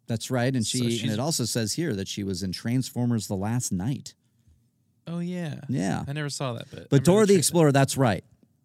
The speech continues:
Speaker 1: That's right. Then we have Set It Up, Zoe, Leslie Grace in The Heights, and unpregnant star. So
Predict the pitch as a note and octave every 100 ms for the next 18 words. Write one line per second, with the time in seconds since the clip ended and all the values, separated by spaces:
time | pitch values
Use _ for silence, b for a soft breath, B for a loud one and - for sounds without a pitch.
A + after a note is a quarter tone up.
0 | _ _ - B2+ B2 B2+ A2 F#2 F#3 G#3
1 | C#3+ - G3 F#3+ D3+ C#3+ C#3+ A#2+ A#2+ C#3+
2 | A#2 A2+ C3+ _ _ _ _ _ _ _
3 | _ - E3 F3+ G3 C3 C#3 C#3+ C#3+ C#3+
4 | C3 - C3 A2 A2+ - - _ _ _
5 | _ _ _ _ A2 A2+ C3 A#2+ B2+ A2
6 | G2+ E2+ G2+ F2+ F2 A2